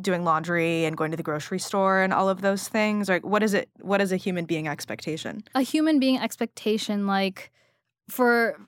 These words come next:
Speaker 2: finally, for the first time, I don't feel like I owe anyone a phone call. I don't feel like I, yeah, I don't, I don't need to go to the grocery store because I'm allowed to and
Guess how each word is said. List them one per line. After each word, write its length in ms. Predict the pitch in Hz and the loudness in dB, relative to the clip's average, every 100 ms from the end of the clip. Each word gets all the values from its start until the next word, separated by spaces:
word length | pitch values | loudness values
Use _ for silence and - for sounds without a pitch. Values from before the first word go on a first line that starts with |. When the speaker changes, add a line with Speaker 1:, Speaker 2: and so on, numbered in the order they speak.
| _ _ _ - | _ _ _ -4
Speaker 2:
finally, 380 | 277 277 285 294 | 2 4 4 2
for 120 | 269 | 0
the 60 | |
first 320 | 247 226 226 - | 0 -2 -2 -2
time, 260 | 214 214 202 | 0 0 -2
I 160 | 214 | -2
don't 460 | 190 - 220 220 208 | -2 0 0 0 -2
feel 260 | 247 220 | 0 0
like 400 | 202 185 190 185 - | 2 2 2 0 -2
I 200 | 214 196 - | -2 -2 0
owe 200 | 202 196 | -2 0
anyone 420 | 185 185 185 - | -2 -6 -8 -10
a 20 | |
phone 320 | - 190 190 | -6 -4 -4
call. 540 | 185 190 185 190 190 - | -4 -4 -2 -4 -6 -6
I 320 | - 190 - 269 - | -4 -6 -6 -16 -4
don't 280 | 226 214 208 | -2 0 -4
feel 300 | - 214 202 | -4 -2 0
like 580 | 196 190 190 190 185 - _ _ _ - | 0 2 2 0 -4 -20 _ _ _ -4
I, 540 | 202 185 185 185 185 202 | 0 2 0 0 -2 0
yeah, 120 | 349 | 0
I 160 | 277 202 | 2 2
don't, 260 | 208 226 - | 2 0 0
I 80 | 214 | 0
don't 180 | 262 | 4
need 200 | 226 269 | 4 2
to 100 | 269 | 0
go 140 | 247 254 | 0 0
to 100 | 277 | 0
the 80 | 254 | 2
grocery 340 | 277 339 330 | 0 0 -2
store 240 | 254 208 | 0 -2
because 320 | 196 202 214 202 | -4 -4 -4 -4
I'm 240 | 202 254 240 | -2 0 0
allowed 380 | 202 185 214 - | 0 -2 -2 -4
to 340 | 269 285 285 - - | -2 0 -2 -4 -4
and 680 | 208 202 202 202 202 202 | 0 0 0 -2 -4 -6